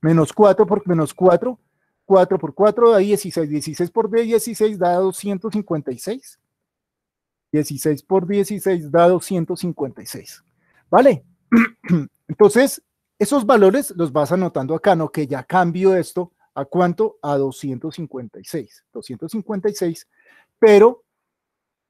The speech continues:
era como arrancaba negativo y el exponente es par,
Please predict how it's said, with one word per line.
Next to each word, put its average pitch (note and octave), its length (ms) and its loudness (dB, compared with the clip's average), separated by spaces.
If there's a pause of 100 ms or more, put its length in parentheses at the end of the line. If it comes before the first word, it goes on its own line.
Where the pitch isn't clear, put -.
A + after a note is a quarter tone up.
(100)
era F#3 500 4
como D#3+ 220 -6
arrancaba F#3 600 2
negativo E3 920 -6
y D#3 120 -6
el D3+ 100 -4
exponente D3+ 600 -4
es - 180 -8
par, C4 460 -2